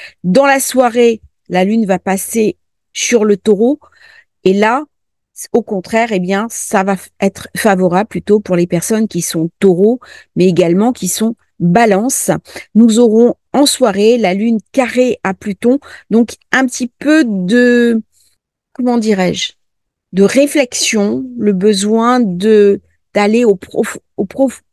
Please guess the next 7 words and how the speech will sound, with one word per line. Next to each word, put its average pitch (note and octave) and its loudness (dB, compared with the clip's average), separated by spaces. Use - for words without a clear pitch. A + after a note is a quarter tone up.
plus F4 2
profond D#4+ -4
de C4 -4
soi, A3 -6
chercher - -2
des G3+ 0
informations, A3+ -6